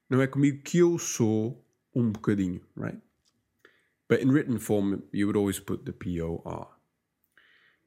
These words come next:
Uh, que eu sou um bocadinho surdo, that I'm a little deaf, sabe? Este sabe, no fim,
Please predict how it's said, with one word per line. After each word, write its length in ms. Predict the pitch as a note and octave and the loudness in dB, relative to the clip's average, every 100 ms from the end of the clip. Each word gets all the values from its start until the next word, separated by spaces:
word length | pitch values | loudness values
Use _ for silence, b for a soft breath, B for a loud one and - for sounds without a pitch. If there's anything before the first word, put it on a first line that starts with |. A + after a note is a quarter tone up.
| - | -2
Uh, 180 | G#2 G#2 | -2 0
que 140 | C#3+ | 0
eu 40 | |
sou 180 | C#3+ B2 | 0 -2
um 40 | A#2 | 0
bocadinho 300 | B2+ C3 B2 | 0 0 -2
surdo, 300 | - G#2+ G#2+ | -4 -2 0
that 120 | G#2 | 0
I'm 140 | G2+ | 0
a 60 | G2 | 2
little 360 | G#2 G#2 G#2 - - | 2 0 -4 -10 -10
deaf, 560 | G#2 F#2+ F#2 - - | -2 -2 -2 -12 -10
sabe? 360 | - - E2 E2 B B B | -6 -4 -4 -8 B B B
Este 220 | G3 G3 | 0 2
sabe, 440 | - - C3 F#2+ G2+ | 0 2 0 0 -2
no 100 | A2+ | -2
fim, 460 | A2 - F#2 E2 | -2 -2 -2 -4